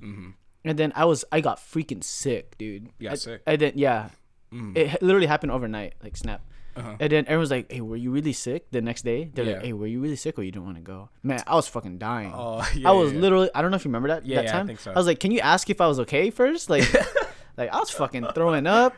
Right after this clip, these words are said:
Speaker 1: Yeah.
Speaker 2: And then I threw up, like, for two days. And
Speaker 1: God dang. What happened? Like, what'd you eat?
Speaker 2: I don't, oh, it's something, it was like, it must have been pizza or,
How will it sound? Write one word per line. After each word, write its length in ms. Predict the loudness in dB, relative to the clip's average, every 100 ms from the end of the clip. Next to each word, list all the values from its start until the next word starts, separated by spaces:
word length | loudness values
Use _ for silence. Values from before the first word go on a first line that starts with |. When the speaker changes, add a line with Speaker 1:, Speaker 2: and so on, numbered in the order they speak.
| -8
Speaker 1:
Yeah. 380 | -8 -6 -6 -8 -6
Speaker 2:
And 120 | -2
then 200 | -2 -4 -8
I 100 | -6
threw 160 | -4
up, 80 | -4
like, 160 | -6 -10 _
for 100 | -20
two 200 | -10 -4
days. 440 | 0 2 4 2 -2
And 100 | -6
Speaker 1:
God 240 | -6 -10
dang. 500 | -14 -16 -16 -18 -20
What 140 | -14 -10
happened? 400 | -10 -10 -14 -14
Like, 140 | -16
what'd 180 | -16 -16
you 60 | -16
eat? 220 | -20 -20 _
Speaker 2:
I 60 | -16
don't, 100 | -16 _
oh, 160 | 2 2
it's 140 | 0
something, 240 | -4 -4
it 180 | -4 -4
was 120 | -4
like, 140 | -6 -8
it 80 | -10
must 100 | -8
have 60 | -8
been 120 | -8
pizza 280 | -12 -10
or, 140 | -10